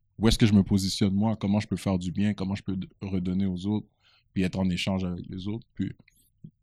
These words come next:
de fil en aiguille, ça, c'est, c'est là que je suis là. <laughs>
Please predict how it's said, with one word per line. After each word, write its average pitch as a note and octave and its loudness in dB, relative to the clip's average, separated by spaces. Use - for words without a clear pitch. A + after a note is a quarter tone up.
de G#2+ 0
fil G#2 8
en G2 8
aiguille, F#2+ 6
ça, F2+ -4
c'est, - -8
c'est - 0
là F#2 0
que - -6
je A#2 4
suis G#2+ 0
là. F#2 -4
<laughs> E3+ 8